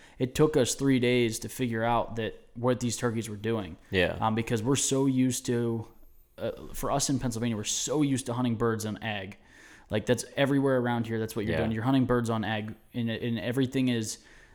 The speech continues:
Speaker 1: based around those fields.
Speaker 2: Yeah.
Speaker 1: Down there, it's all big woods mountain birds,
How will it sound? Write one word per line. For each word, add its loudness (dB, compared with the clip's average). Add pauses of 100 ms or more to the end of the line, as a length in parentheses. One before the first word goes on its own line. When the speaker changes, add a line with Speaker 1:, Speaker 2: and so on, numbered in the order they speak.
(140)
Speaker 1:
based 2
around 0
those -4
fields. -8 (140)
Speaker 2:
Yeah. 0 (100)
Speaker 1:
Down 2
there, 2
it's -2
all 0
big 0
woods -2
mountain -4
birds, -12